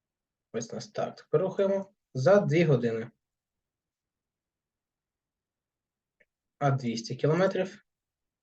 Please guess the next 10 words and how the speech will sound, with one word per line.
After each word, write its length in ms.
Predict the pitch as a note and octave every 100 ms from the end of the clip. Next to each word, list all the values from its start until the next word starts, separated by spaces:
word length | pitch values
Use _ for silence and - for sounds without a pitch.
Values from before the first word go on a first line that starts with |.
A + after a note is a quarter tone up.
| _ _ _ _ _ _ _ _ _ _ _ _ _ _ _ _ _ _ _ _ _ _ _ _ _ _ _ _ _ _ _ _ _ _ _ _
він 140 | D3 D3
проїхав 440 | D3+ C#3+ C#3 C3
тут. 420 | - - - - _ _
Проводимо 600 | D#3 D#3+ E3 E3+ E3 - C#3
і 40 |
тут 180 | D3 C#3
опускаємо 680 | C3+ - - G3+ G3+ G3 -
за 280 | A#2+ F3 G3
чотири 380 | - - A#2+ G#2+
години. 400 | G#2 - G#2